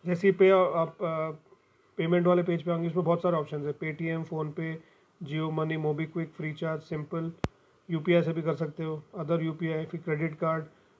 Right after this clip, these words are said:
net banking, meal card, सब तरह का ऑप्शंस आपको अवेलेबल है पेमेंट के लिए। मैं फ़िलहाल Paytm से करूँगा।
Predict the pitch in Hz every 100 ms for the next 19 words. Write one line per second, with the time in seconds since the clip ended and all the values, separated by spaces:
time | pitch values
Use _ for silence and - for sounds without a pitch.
0 | _ 165 156 156 156 151 165 160 156 _
1 | 170 160 165 156 160 160 160 _ _ _
2 | _ _ _ 185 175 180 170 175 - 180
3 | 170 165 165 156 160 160 165 156 147 143
4 | 147 147 147 _ _ _ _ 170 170 170
5 | 170 170 156 170 165 165 165 147 160